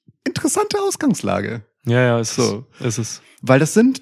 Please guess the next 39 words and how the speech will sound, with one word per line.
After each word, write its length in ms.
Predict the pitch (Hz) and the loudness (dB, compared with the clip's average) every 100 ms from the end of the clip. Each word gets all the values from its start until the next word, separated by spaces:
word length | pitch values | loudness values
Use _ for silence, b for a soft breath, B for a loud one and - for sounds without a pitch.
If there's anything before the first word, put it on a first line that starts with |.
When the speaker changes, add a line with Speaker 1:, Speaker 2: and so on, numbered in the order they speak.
| - | -4
Speaker 1:
du 160 | - | 2
hast 120 | 147 175 | 2 2
es 120 | 196 | 0
völlig 220 | - 220 | 2 2
richtig 200 | 208 - | 0 -2
gesagt, 200 | 214 - | -4 -4
das 140 | - | -4
sind 200 | - 220 | 2 2
nicht 220 | 175 202 - | 2 0 0
nur 100 | 180 | 0
Ecken 220 | 196 220 | 0 0
und 140 | 190 | -4
Kanten, 340 | - 214 254 113 | 0 -2 0 -2
das 140 | 101 | -2
ist 160 | 127 139 | -4 0
mehr. 340 | 202 269 90 - | 0 0 -4 -6
Das 140 | 104 | -4
ist, 120 | 143 | 0
da 140 | - 104 | 2 4
werden 320 | 131 202 220 | 4 2 0
Persönlichkeitszüge 840 | - 123 220 226 - 170 - 180 160 | 0 2 2 2 -2 -4 -4 0 2
herausgearbeitet, 720 | 113 147 - - 160 170 110 | 2 0 0 -2 0 2 2
Speaker 2:
Mhm. 40 | |
Speaker 1:
die 80 | 107 | 2
sind 380 | 117 170 208 - _ - - - - | 4 2 2 -4 _ -20 -20 -20 -6
nicht 280 | - 208 - | 0 0 4
cool, 360 | 240 320 - - - | 4 6 4 -2 -2
so. 60 | - | 2
Speaker 2:
Mhm, 300 | 147 147 170 - | 4 2 0 -6
Speaker 1:
Das 80 | - | 0
ist 80 | 120 | 4
Speaker 2:
ja. 60 | |
Speaker 1:
nicht 280 | 185 302 - | 6 4 2
cool 240 | 277 339 101 | 4 4 2
einfach. 460 | 101 95 - - _ _ | -2 -4 -8 -14 _ _
Speaker 2:
Ja. 180 | 135 131 b b b | -6 -6 b b b
Speaker 1:
So. 300 | - 104 101 131 _ B B B | -8 -8 -8 -12 _ B B B
Speaker 2:
<laughs> 680 | B B B _ _ _ - | B B B _ _ _ -14
Scheiße. 400 | - - - - | -12 -10 -12 -12